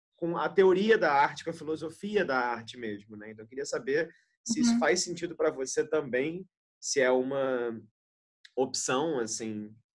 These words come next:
Speaker 1: consciente essa, essa relação.
Speaker 2: É, é, ela foi uma opção durante muito tempo, né? Assim, eu,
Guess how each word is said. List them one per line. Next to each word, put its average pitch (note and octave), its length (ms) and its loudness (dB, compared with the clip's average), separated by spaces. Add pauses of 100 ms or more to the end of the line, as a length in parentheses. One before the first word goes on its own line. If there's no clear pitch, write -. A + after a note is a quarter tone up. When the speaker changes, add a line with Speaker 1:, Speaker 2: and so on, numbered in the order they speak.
(140)
Speaker 1:
consciente C#3 760 -2
essa, A#2 640 -2 (300)
essa A#2 380 -2
relação. C3 640 -2 (2500)
Speaker 2:
É, C#4+ 560 2
é, G#3 840 4 (1160)
ela C#4 240 8
foi E4 240 4
uma F4 120 0
opção D#4 340 0
durante E4 340 2
muito F4 200 -4
tempo, G#3 640 0 (320)
né? A3 500 2 (180)
Assim, G#3 320 -6
eu, G3+ 80 -4